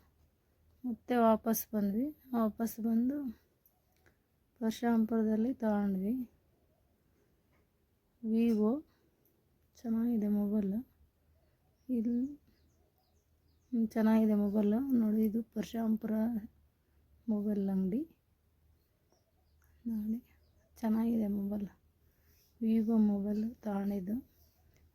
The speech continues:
ಹದಿನಾಲ್ಕು ಸಾವಿರ ಇತ್ತು, ಅದು ಹನ್ನೊಂದು ಸಾವಿರಕ್ಕೆ ಕೊಟ್ರು. Vivo ಫುಲ್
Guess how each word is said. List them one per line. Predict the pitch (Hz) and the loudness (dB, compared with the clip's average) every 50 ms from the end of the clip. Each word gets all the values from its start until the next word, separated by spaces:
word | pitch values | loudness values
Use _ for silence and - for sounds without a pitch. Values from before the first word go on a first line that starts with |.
| _ 240 | _ -2
ಹದಿನಾಲ್ಕು | 220 202 202 220 233 226 220 226 220 - | -2 2 4 4 4 6 6 4 2 0
ಸಾವಿರ | - 220 208 208 214 202 202 196 | -2 -2 -2 0 0 -2 -2 -4
ಇತ್ತು, | - - 240 269 285 277 262 | -6 -8 -8 -4 -2 -2 -2
ಅದು | 233 254 247 262 269 247 233 - _ _ _ _ _ _ | -2 -2 -2 -2 -4 -6 -8 -10 _ _ _ _ _ _
ಹನ್ನೊಂದು | 240 220 214 214 220 220 214 214 - | -2 0 2 4 4 4 2 2 0
ಸಾವಿರಕ್ಕೆ | 220 220 214 220 208 - - 226 220 - | 0 0 0 0 -2 -2 -4 -6 -6 -4
ಕೊಟ್ರು. | 214 208 202 - - 190 202 247 - - _ _ _ _ _ _ _ _ _ _ _ _ _ _ _ _ _ _ _ _ _ _ _ _ _ _ - - | -6 -6 -6 -6 -8 -8 -8 -8 -10 -14 _ _ _ _ _ _ _ _ _ _ _ _ _ _ _ _ _ _ _ _ _ _ _ _ _ _ -10 -6
Vivo | 220 208 214 214 202 202 202 220 254 - - - _ - - _ - - _ _ _ _ _ _ _ _ _ _ _ _ _ _ _ _ _ _ _ _ _ _ _ _ _ _ _ _ | -2 -2 0 0 -2 -2 -4 -6 -8 -10 -16 -20 _ -20 -20 _ -20 -20 _ _ _ _ _ _ _ _ _ _ _ _ _ _ _ _ _ _ _ _ _ _ _ _ _ _ _ _
ಫುಲ್ | _ 240 233 233 | _ -6 -6 -6